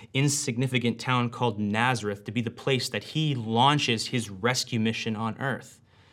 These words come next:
And of all the people that God chooses, he chooses a teenage girl of maybe no more than thirteen or fourteen years old to be the mother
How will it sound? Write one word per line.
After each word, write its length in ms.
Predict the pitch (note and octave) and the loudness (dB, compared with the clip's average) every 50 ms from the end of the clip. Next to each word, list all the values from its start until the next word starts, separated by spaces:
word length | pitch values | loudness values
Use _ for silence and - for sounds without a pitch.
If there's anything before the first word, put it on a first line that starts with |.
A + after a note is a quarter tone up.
| - - - - - - - | -20 -20 -20 -20 -20 -6 2
And 120 | D3 D3+ | 4 6
of 80 | C#3+ C3+ | 8 8
all 160 | D#3 D#3 D#3+ | 8 8 8
the 100 | C#3 C#3 | 6 2
people 380 | B2+ - - F#3 F3+ - F3 E3 | 2 2 2 4 6 6 6 6
that 200 | D#3 D3 - - | 6 4 4 4
God 240 | D3 C#3+ D3 C#3+ | 4 4 4 4
chooses, 640 | C#3 - - - - D#3 D#3+ C#3 A#2+ A#2+ A#2 A2+ A#2 - - - - - - | 2 0 0 2 2 2 2 2 2 2 0 0 -2 -6 -12 -18 -20 -20 -8
he 120 | - - | -4 -4
chooses 320 | C3 - D#3+ D#3+ C#3+ C3+ C3+ | 0 2 2 2 2 0 0
a 80 | B2+ | -2
teenage 540 | B2+ - - - D3 C#3+ C#3 C3+ A#2+ A2+ A2+ | -2 -2 0 2 2 2 2 2 0 -2 -2
girl 460 | - B2 B2 A#2 A2 G#2+ - G#2+ - - _ _ _ _ _ _ _ _ _ _ - | 2 4 4 4 4 2 -2 -6 -12 -20 _ _ _ _ _ _ _ _ _ _ -12
of 140 | B2 - C3 | -4 0 4
maybe 500 | C3 C3 B2+ B2+ B2+ B2+ A2 G2+ - - - | 4 4 6 4 4 2 0 -2 -6 -10 -8
no 260 | B2 B2+ B2+ C#3 D3 | -4 0 4 6 6
more 160 | D3 D3+ D3 C3+ | 8 8 6 6
than 140 | A2 A#2 | 4 2
thirteen 560 | A2+ - - C#3+ C3+ - - - C#3 C#3 C3 A#2+ | 0 2 2 2 2 2 -2 -2 0 0 2 0
or 60 | G#2+ | 0
fourteen 600 | - - - B2+ A#2+ - - - - C3 B2+ B2 | -2 -2 -2 -2 -2 -2 -4 -4 -2 0 0 2
years 300 | A#2+ A2+ A2 A2 G2+ A2 | 2 2 0 -2 -4 -4
old 440 | - B2 A#2 A2 G#2 G2 G2 - - - _ _ _ _ _ | 0 2 2 4 2 0 -2 -8 -14 -20 _ _ _ _ _
to 80 | - B2 | -4 0
be 80 | A#2 B2 | 0 0
the 100 | A#2 A#2 | 0 0
mother 540 | G#2 G2 G#2+ B2+ B2 A2 A#2 A2+ A2+ A2+ | -2 -2 0 0 2 2 2 2 0 0